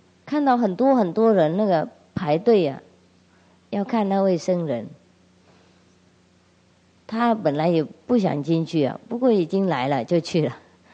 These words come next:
所以在犹豫到最后，也站在最后面。最后面呢，他就看那位圣人就坐在那里，啊，然后大家排队来跟他顶礼，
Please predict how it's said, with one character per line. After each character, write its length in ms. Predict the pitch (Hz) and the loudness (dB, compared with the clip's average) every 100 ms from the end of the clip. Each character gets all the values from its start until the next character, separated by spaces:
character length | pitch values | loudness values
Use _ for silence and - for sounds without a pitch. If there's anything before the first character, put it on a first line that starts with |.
| - - | -20 -2
所 160 | 202 | 4
以 200 | 214 180 | 4 4
在 220 | 170 202 | 2 2
犹 260 | 185 151 175 | 2 2 2
豫 200 | 156 131 | 2 2
到 100 | 170 | 0
最 240 | 180 220 | 2 2
后， 300 | 196 175 139 - | 4 2 0 -4
也 160 | 147 | -4
站 220 | 190 170 | -2 -2
在 80 | 165 | -2
最 200 | 160 175 | -2 -2
后 220 | 156 147 | 0 0
面。 240 | 131 127 107 - _ _ _ _ _ _ _ _ _ _ _ _ _ _ _ _ _ _ _ _ _ _ _ _ _ _ | 0 -4 -8 -18 _ _ _ _ _ _ _ _ _ _ _ _ _ _ _ _ _ _ _ _ _ _ _ _ _ _
最 200 | - 240 | 2 4
后 120 | 220 214 | 4 4
面 220 | 202 190 | 2 0
呢， 100 | 156 _ _ - | -4 _ _ -4
他 100 | 233 | 0
就 140 | 226 | 0
看 200 | 269 240 | 2 2
那 100 | 220 | 2
位 120 | 208 | 2
圣 220 | 185 226 208 | 2 0 0
人 160 | 147 | 0
就 80 | 170 | -2
坐 180 | 208 190 | 0 2
在 140 | 196 | 2
那 200 | 170 156 | 0 -2
里， 180 | 139 - - _ - | -4 -6 -12 _ -10
啊， 180 | 139 107 | -6 -2
然 100 | 165 | 2
后 140 | 151 | 2
大 120 | 180 | 2
家 140 | 180 170 | 2 2
排 240 | 165 131 | 0 -4
队 220 | 165 180 | 0 2
来 220 | 143 127 - - _ - | 2 -2 -6 -14 _ -10
跟 160 | - 190 | -4 0
他 120 | 190 | 0
顶 340 | 175 160 175 170 | 0 0 0 0
礼， 220 | 131 | -2